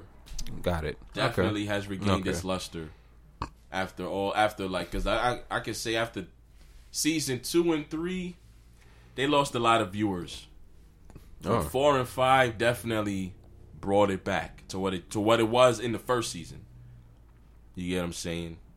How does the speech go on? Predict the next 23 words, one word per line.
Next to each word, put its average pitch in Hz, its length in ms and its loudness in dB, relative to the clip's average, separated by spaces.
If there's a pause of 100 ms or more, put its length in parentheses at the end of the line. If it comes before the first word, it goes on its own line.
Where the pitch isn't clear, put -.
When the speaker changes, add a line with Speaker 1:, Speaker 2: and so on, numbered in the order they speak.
(1000)
Speaker 2:
Yeah, 90 200 -6
The 78 80 -8
Blacklist. 101 540 -6
<laughs> - 0 -
Shout 104 220 -2
out 98 140 -4
to 98 80 -10
my 101 140 -8
man, 90 400 -6 (440)
Saya 98 380 2
Brooks. 92 520 -6 (600)
Yeah, 92 320 0
The 82 100 -6
Blacklist, 113 840 0
uh, 98 460 0 (480)
four 147 280 2
and 127 80 0
five 135 340 8
definitely 117 380 2
resurrected 101 580 0
that 90 140 0
series 85 360 -6
from, 82 320 -10